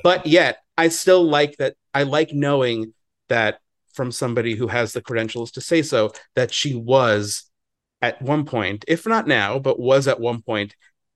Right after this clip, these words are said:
indeed a technically talented singer.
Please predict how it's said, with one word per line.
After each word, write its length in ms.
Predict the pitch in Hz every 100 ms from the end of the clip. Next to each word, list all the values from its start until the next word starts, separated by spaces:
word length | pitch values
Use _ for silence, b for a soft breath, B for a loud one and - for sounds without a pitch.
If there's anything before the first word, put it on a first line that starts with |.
| _ _ -
indeed 680 | 120 110 113 127 117 101 -
a 380 | 107 104 101 - _
technically 640 | - 131 - 139 120 127 113
talented 580 | 117 110 110 107 101 98
singer. 460 | - 92 67 -